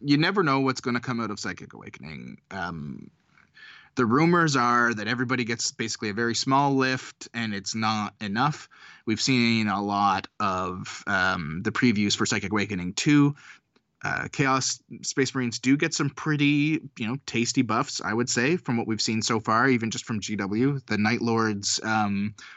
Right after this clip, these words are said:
no fallback stratagem looks fantastic if you can get a unit in there.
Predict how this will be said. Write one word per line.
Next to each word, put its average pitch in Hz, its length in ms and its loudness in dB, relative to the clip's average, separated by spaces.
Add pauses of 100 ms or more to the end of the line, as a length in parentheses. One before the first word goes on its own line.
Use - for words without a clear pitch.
no 110 220 2
fallback 110 500 2
stratagem 104 540 -2
looks 92 200 -10
fantastic 123 600 -2
if - 80 -10
you 110 80 -8
can 101 80 -6
get 101 140 -6
a 92 40 -6
unit 95 280 -4
in 135 160 2
there. 147 320 4